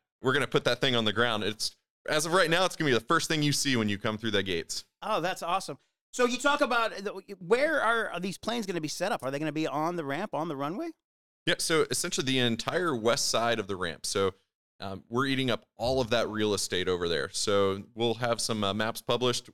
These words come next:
Speaker 1: uh, through public affairs and tagged to the website. There'll be Q R codes available that you'll be able to take a snapshot of your phone, and that'll have, you know, the latest layout. So I just wanna remind people that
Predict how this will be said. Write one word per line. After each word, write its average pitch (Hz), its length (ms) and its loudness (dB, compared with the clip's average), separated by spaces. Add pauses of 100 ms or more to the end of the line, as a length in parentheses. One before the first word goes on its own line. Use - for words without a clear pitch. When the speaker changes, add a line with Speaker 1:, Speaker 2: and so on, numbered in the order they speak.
Speaker 1:
uh, 107 140 2
through 117 180 -10
public 117 300 -2
affairs 117 580 0
and 95 240 -8
tagged 110 220 -4
to 113 60 -4
the 101 100 -2
website. 107 480 0 (400)
There'll 113 100 0
be 101 80 -6
Q 127 280 -2
R 123 100 4
codes 120 420 0
available 120 500 0
that 110 120 0
you'll 107 80 -2
be 107 80 0
able 101 140 2
to - 120 -4
take 110 80 -2
a - 40 -8
snapshot 113 420 0
of 82 60 -6
your 101 80 -8
phone, 110 260 0
and 104 100 -2
that'll 101 140 0
have, 104 320 -2 (380)
you 101 80 -4
know, 98 100 -4
the 107 200 -6
latest 117 500 0
layout. 107 500 0 (240)
So 107 300 2 (180)
I 110 60 0
just 131 160 -2
wanna 147 100 2
remind 123 240 2
people 139 320 0
that 104 280 -2